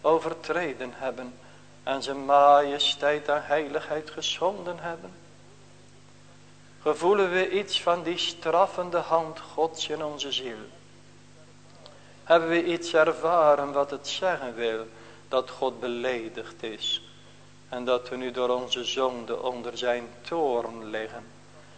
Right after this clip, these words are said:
en onder de macht van de zonde en de macht van de duivel en de vloek van de wet?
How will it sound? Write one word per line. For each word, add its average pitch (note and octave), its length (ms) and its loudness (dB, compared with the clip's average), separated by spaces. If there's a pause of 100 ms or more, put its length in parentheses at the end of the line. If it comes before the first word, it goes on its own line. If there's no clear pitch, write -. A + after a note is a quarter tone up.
(140)
en C3 160 2
onder C3+ 300 0
de C#3 100 6
macht D3+ 560 10
van D3 300 4
de C3 100 -4
zonde A#2+ 560 0 (420)
en C3 180 -2
de D#3+ 120 0
macht C#3+ 520 4
van F#3+ 260 2
de F#3 220 -6
duivel B2 520 -2 (500)
en B2+ 180 -2
de A#2+ 140 -6
vloek D3 420 -6
van E3+ 280 0
de E3 120 -8
wet? D3 400 -8